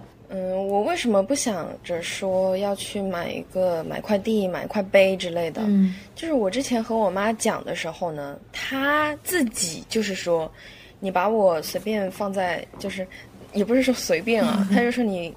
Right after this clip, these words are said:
Speaker 1: 你可以把我撒在海里，撒在海里算了，买一块地多贵呀。”
Speaker 2: 对呀。
Speaker 1: 她自己都觉得买一块地很贵，让我不要花这个钱。<laughs> 她自己都有这种想法，你知道吗？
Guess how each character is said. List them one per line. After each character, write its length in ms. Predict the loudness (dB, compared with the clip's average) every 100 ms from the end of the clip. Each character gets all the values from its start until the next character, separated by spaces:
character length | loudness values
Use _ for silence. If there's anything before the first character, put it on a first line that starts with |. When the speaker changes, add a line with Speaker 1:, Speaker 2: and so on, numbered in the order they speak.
| -12 -6
Speaker 1:
你 180 | -6
可 200 | -4 0
以 80 | 2
把 160 | 4 4
我 160 | 4 2 -6
撒 260 | -2 2 2
在 100 | 0
海 220 | -2 -6
里， 160 | -8 -12 -18 -20 -20 -18
撒 200 | -2 0
在 60 | 2
海 120 | 2
里 80 | 0
算 260 | 2 2 2
了， 160 | 0 -10 -20 -20 -14 0
买 180 | 2
一 40 | 2
块 140 | 0
地 160 | -2 -4
多 280 | -4 -2 -2
贵 340 | 2 2 4
呀。” 300 | 4 4 2 -2 -6 8
Speaker 2:
对 340 | 10 12 12
呀。 60 | 10
Speaker 1:
她 80 | 8
自 60 | 6
己 40 |
都 140 | 6 8
觉 140 | 8
得 100 | 6
买 160 | 8 8
一 60 |
块 180 | 8 6
地 80 | 8
很 200 | 6 6 2
贵， 180 | 6 8
让 180 | 8
我 60 | 8
不 80 | 6
要 180 | 4 6
花 160 | 4 4
这 120 | 4
个 120 | 4
钱。 640 | 4 2 6 8 6 2 -4 -16 -20 -8 -2
<laughs> 400 | 2 6 6 8 8 6 4 -6 -8 -6 -6 2
她 100 | 4
自 140 | 6 6
己 80 | 8
都 100 | 8
有 100 | 8
这 100 | 10
种 140 | 8
想 340 | 8 6 4 6
法， 240 | 6 6
你 140 | 4
知 100 | 0
道 160 | 4 4
吗？ 260 | 4 -2